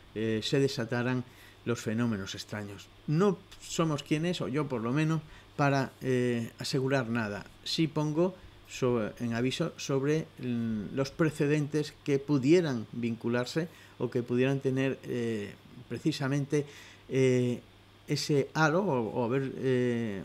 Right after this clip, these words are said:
otorgado a este, eh, lugar precisamente de un,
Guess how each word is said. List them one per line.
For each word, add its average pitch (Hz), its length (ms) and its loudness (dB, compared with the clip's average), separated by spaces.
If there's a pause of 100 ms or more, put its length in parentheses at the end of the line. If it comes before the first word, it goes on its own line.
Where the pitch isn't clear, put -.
otorgado 123 540 0
a 120 40 0
este, 127 480 0 (280)
eh, 120 300 -2
lugar 131 380 -2
precisamente 123 880 -4 (380)
de 113 440 0 (180)
un, 120 920 -2